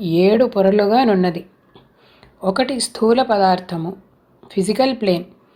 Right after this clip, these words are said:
రెండవది సూక్ష్మ పదార్థము, ఆస్ట్రల్ ప్లేన్. మూడవది మనస్సు,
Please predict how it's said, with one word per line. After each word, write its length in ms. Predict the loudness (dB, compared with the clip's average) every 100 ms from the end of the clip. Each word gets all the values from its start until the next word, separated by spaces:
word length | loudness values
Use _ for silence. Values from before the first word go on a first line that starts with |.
| _ _ _ _ _
రెండవది 560 | 0 2 4 2 0 -2
సూక్ష్మ 440 | 0 0 0 -4
పదార్థము, 760 | -2 0 0 0 -2 -2 -2 -2
ఆస్ట్రల్ 500 | -2 -2 -2 -4 -4
ప్లేన్. 360 | -2 -2 -2 -4 -14 _ _ _ _ _ _ _ -2
మూడవది 540 | 0 2 2 0 0
మనస్సు, 560 | 0 2 0 0 -4